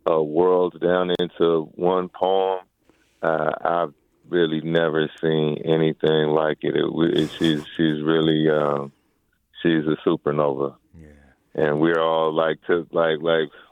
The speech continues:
Speaker 1: like, almost <laughs> like, like we, like, like those who saw Jimi Hendrix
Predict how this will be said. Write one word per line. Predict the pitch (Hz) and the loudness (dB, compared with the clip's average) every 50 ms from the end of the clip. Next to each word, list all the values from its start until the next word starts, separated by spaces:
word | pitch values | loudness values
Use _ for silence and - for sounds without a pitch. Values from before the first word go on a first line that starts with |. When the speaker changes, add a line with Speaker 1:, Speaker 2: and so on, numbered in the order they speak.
| - - - | -16 -8 -4
Speaker 1:
like, | 82 82 80 82 | -2 -2 0 0
almost | 87 87 87 85 85 82 - - | 0 0 0 0 0 0 -2 -2
<laughs> | |
like, | 76 76 76 - | -2 -2 0 0
like | - 95 87 82 80 | 0 0 2 0 0
we, | 76 82 90 92 80 - - - | 0 0 0 0 2 0 0 0
like, | 76 85 82 76 - | 0 0 0 0 0
like | 80 85 82 80 73 73 | 0 0 0 0 -2 -2
those | 76 90 90 90 90 85 - | 0 2 2 2 2 0 -4
who | 90 - _ | -10 -12 _
saw | - 90 87 85 82 | -2 0 0 0 -2
Jimi | - 95 90 87 87 87 87 | -4 -6 -6 -6 -6 -6 -2
Hendrix | 98 95 90 - 92 92 85 | -2 -2 -2 -4 -8 -12 -12